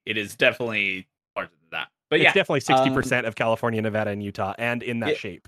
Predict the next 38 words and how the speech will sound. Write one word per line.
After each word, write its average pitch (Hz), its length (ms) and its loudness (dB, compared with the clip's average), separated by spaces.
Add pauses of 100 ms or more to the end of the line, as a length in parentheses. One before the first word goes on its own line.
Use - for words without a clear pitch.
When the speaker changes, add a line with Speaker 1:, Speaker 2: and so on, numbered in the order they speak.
(120)
Speaker 2:
roughly. 95 460 -6 (340)
Speaker 1:
a-, 127 180 6
as, 120 280 6 (100)
as 110 220 4
we've 101 260 -4 (580)
very 113 460 0
Speaker 2:
<laughs> - 60 0
Speaker 1:
well 98 160 -4
clarified. - 440 -6 (400)
Um, 127 380 4
cool. 190 300 6
Is 147 160 4
there 180 120 4
anything 320 440 0
else 135 320 -2
we 139 100 -2
want 123 220 0
to 117 120 -2
add 98 220 -2
to 104 100 -8
this 82 220 -6
besides 123 540 4
just 117 360 0
it 107 200 -2 (240)
could - 180 -2
potentially 135 480 0
have 113 220 0
the 113 80 -2
portal 110 380 0
to - 200 -4
other 98 220 -4
planes - 680 -6
of 101 160 -10
the - 60 -16
planet? - 400 -12 (880)
Speaker 2:
Uh, 139 180 0
I 156 80 2
think, 214 340 0